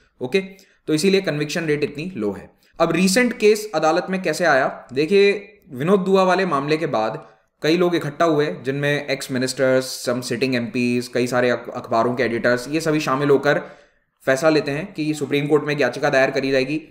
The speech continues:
इस याचिका में ये अर्ज किया गया सुप्रीम कोर्ट से कि वन ट्वेंटी फ़ोर ए को स्क्रैप कर दिया जाए, हटा दिया जाए, और यहाँ पर एक सेवन जज बेंच होगी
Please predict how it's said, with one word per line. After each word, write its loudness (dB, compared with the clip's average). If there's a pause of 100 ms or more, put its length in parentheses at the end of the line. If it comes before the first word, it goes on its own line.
(120)
इस -6
याचिका 2
में 0
ये 2
अर्ज 0
किया 0
गया 2
सुप्रीम -4
कोर्ट 2
से 0
कि -2
वन 0
ट्वेंटी -2
फ़ोर 0
ए 4
को -4
स्क्रैप -2
कर -2
दिया -4
जाए, -4
हटा 0
दिया -2
जाए, -6 (380)
और -6
यहाँ 0
पर 0
एक -2
सेवन -2
जज 0
बेंच -4
होगी -2